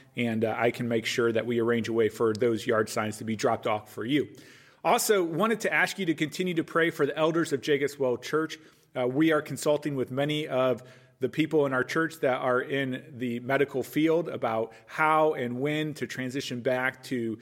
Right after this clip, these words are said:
small groups and large groups and corporate worship. It's a tough thing. And so just wanna ask you to pray for us as we seek God's wisdom on this matter.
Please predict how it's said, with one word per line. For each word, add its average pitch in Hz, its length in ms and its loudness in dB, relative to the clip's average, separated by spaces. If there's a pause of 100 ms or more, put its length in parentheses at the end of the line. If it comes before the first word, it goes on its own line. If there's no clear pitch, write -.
(160)
small 160 340 2
groups 151 340 0
and 123 140 -8
large 147 340 2
groups 143 300 0
and 117 140 -8
corporate 127 320 -2
worship. 143 500 0 (480)
It's 170 160 2
a 233 80 4
tough 160 380 -2
thing. 127 360 0
And 127 160 -4
so 160 220 0
just 208 220 -2
wanna 202 180 2
ask 147 420 0
you 147 100 0
to 135 60 2
pray 131 300 2
for 120 240 -4
us 104 180 -4
as 123 280 -2
we 127 100 -4
seek - 460 -4
God's 120 320 0
wisdom 117 480 -2
on 110 180 -8
this 107 240 -8
matter. 110 380 -4